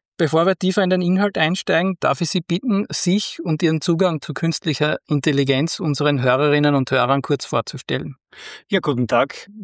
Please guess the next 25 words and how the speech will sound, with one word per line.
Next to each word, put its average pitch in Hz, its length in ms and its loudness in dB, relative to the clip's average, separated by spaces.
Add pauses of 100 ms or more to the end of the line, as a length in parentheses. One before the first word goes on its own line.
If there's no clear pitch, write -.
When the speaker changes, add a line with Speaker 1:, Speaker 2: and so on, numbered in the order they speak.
Speaker 2:
Vielen 135 220 2
Dank, 135 240 0
dass 127 140 -2
ich 131 160 -2 (100)
bei 127 80 -4
Ihnen 180 240 0
sein 151 240 0
darf. 147 240 2 (720)
Mein 131 180 2
Name 127 200 2
ist 127 140 -2
Peter 123 240 -2
Biegelbauer. 147 680 2
Ich 143 240 -4
bin 127 220 0
der 127 140 0
Leiter 117 340 -2
des 127 380 -4
A 135 160 0
I 139 260 -2
T 135 460 -2 (260)
A 120 160 0
I 127 240 -2
Ethics 143 400 0
Labs 139 460 2